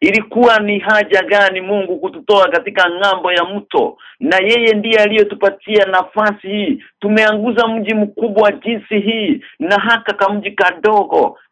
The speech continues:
Watu wa Mungu wamekimbia na kupatia adui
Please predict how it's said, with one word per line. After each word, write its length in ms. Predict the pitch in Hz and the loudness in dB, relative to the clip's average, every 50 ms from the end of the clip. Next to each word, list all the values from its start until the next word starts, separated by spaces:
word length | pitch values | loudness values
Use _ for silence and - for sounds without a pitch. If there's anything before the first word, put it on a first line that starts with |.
| _ _ _ - | _ _ _ -2
Watu 380 | - 170 185 175 - - 156 147 | 0 0 0 0 -4 -6 -2 0
wa 120 | 156 147 | 0 0
Mungu 340 | 147 156 165 165 151 131 139 | 0 -2 -2 -2 -2 0 0
wamekimbia 760 | 131 131 135 127 123 - - 135 123 123 123 151 139 123 117 | 0 0 0 -2 -4 -6 -6 -4 -4 -4 -2 -2 0 0 0
na 120 | 113 110 110 | 0 -2 -4
kupatia 800 | 110 - 107 - 117 113 - - 131 127 120 110 107 101 98 - - _ _ _ _ _ _ _ _ _ _ _ _ _ _ _ _ _ _ _ _ - | -6 -8 -8 -4 -4 -4 -4 -4 -6 -2 0 0 0 0 -2 -4 -8 _ _ _ _ _ _ _ _ _ _ _ _ _ _ _ _ _ _ _ _ -6
adui 460 | 98 104 98 95 92 135 135 113 104 | -6 -6 -6 -4 -2 -2 0 0 -2